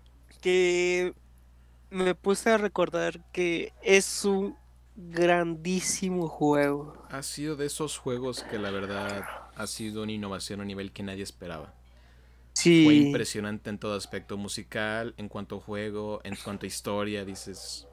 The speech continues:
Speaker 2: impresionante. Fue hecho so-, por una sola persona, ¿no? Por Toby Fox.
Speaker 1: Por Toby Fox.
Speaker 2: Hijo de su madre. No, qué,
Speaker 1: Sin-
Speaker 2: qué logro ha sido eso.
Speaker 1: No, sinceramente, si no me equivoco, en el dos mil quince fue nominado como el mejor juego indie.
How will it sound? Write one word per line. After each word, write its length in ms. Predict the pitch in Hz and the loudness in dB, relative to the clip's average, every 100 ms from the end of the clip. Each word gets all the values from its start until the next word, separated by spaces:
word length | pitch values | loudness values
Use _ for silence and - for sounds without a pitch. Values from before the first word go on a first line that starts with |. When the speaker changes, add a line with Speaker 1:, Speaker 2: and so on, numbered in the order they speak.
| - - | -20 -14
Speaker 2:
impresionante. 480 | 110 - 101 113 120 | -12 -10 -8 -10 -8
Fue 140 | 165 | -8
hecho 180 | 170 - | -8 -8
so-, 160 | 202 - | -10 -10
por 160 | - | -6
una 100 | 143 | -6
sola 220 | 156 165 160 | -4 -4 -2
persona, 380 | 113 139 147 | -4 -4 -6
¿no? 160 | 107 127 | -6 -8
Por 160 | 107 98 | -10 -8
Toby 220 | 117 107 | -8 -8
Fox. 500 | 117 92 - - - - 196 185 | -10 -12 -14 -20 -14 -8 -8 4
Speaker 1:
Por 260 | 180 180 170 | 8 8 8
Toby 320 | 170 180 196 | 8 10 10
Fox. 720 | - 160 - - - - - - - - - - - - - | 8 8 6 -2 -2 -4 -6 -10 -14 -20 -20 -20 -20 -20 -20
Speaker 2:
Hijo 160 | - | -18
de 80 | 110 | -16
su 120 | - | -16
madre. 200 | 107 - - | -18 -16 -12
No, 340 | 113 139 117 | -8 -6 0
qué, 60 | - | 4
Speaker 1:
Sin- 420 | 151 196 202 214 - - - - - | 8 8 8 4 -4 -20 -20 -20 -6
Speaker 2:
qué 100 | 139 | -2
logro 260 | 120 98 95 | 0 0 -2
ha 20 | |
sido 260 | - 90 82 | -6 -6 -6
eso. 200 | - - - - - - - | -8 -14 -20 -20 -20 -20 0
Speaker 1:
No, 460 | - 185 208 190 | 8 10 10 8
sinceramente, 1040 | 147 - 156 147 170 175 175 185 - 175 170 | 6 2 -2 4 6 6 4 0 2 2 2
si 260 | - 170 165 | 0 -2 2
no 140 | 185 | 2
me 100 | 247 | 2
equivoco, 540 | - 185 170 175 - | 0 0 2 0 0
en 120 | 214 196 | 0 0
el 100 | 165 | -2
dos 240 | 151 - | -4 -2
mil 200 | 165 175 | -4 -4
quince 580 | - 208 208 208 - 208 | -6 -6 -6 -2 0 2
fue 220 | - 175 | 4 4
nominado 540 | 180 190 165 156 160 180 | 4 0 0 0 0 -2
como 220 | 165 151 | -6 -6
el 60 | |
mejor 340 | 151 147 165 160 | -4 2 4 6
juego 320 | - 170 160 | 4 4 6
indie. 440 | 156 202 190 175 | 4 2 -2 -4